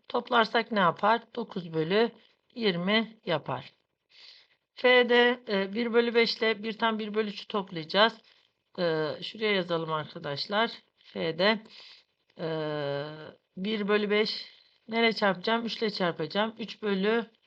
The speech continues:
on beş yapar şurası arkadaşlar. Bunu da <clears throat> beş ile çarparsam bir tam beş bölü on beş yapar.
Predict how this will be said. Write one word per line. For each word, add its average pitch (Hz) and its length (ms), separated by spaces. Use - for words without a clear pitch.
on 214 260
beş 220 240
yapar 220 420
şurası 208 640
arkadaşlar. 208 800
Bunu 226 300
da 233 260
<clears throat> - 960
beş 226 260
ile 190 160
çarparsam 170 800
bir 233 400
tam 226 340
beş 208 460
bölü 165 360
on 190 260
beş 220 280
yapar. 214 420